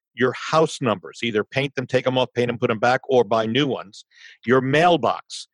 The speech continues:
It's among the first things that a homeowner is going to see or buyer when they walk up to your house.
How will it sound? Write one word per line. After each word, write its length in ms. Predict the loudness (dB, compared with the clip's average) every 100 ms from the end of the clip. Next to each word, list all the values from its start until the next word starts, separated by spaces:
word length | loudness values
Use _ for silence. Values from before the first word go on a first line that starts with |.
| _ -8
It's 180 | -6 -2
among 280 | 0 2 2
the 80 |
first 280 | 0 0 2
things 240 | 0 0 0
that 220 | 0 0 -10 _ _ -4
a 80 | 0
homeowner 600 | 0 2 2 2 2 0 -2
is 300 | 2 2 0
going 300 | 0 0 -2 -8
to 80 | -10
see 340 | -4 -2 0
or 120 | 0
buyer 400 | 2 2 2 2 0
when 180 | 0
they 100 | 0
walk 280 | 0 0 0
up 120 | -4 -2
to 60 |
your 100 | -2
house. 260 | -2 -4